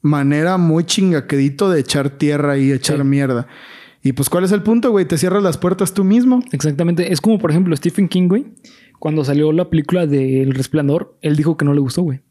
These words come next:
Speaker 2: A Stephen King no le gusta la versión de Kubrick. Pero no lo ves diciéndole a, a Kubrick, "Quita mi nombre de la película", ¿sabes? O sea, no mames, no, güey. O sea,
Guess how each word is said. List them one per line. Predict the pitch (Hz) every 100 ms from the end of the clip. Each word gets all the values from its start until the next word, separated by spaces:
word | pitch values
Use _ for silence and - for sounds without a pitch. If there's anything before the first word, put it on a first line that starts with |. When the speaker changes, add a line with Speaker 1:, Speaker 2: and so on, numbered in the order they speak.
| _ _ _
Speaker 2:
A | 151
Stephen | 143 151 180
King | 170 175
no | 160
le | 160
gusta | 160 190
la | 185
versión | 139 135 135
de | 139
Kubrick. | 170 143 - - _ _ - - - _ -
Pero | 147 139
no | 151 165
lo | 170
ves | 165 170 156 -
diciéndole | 151 135 151 156 156 139 - 156
a, | 123
a |
Kubrick, | - 151 151 151 -
"Quita | - 143 156
mi | 147
nombre | 143 147 143
de | 139
la | 131 -
película", | 139 139 151 147 147 139 _ - - _
¿sabes? | - 151 185
O | 165
sea, | 135 131 - _ -
no | 113
mames, | 156 170 156
no, | 139 170
güey. | 151 135
O | 131
sea, | 139 139 -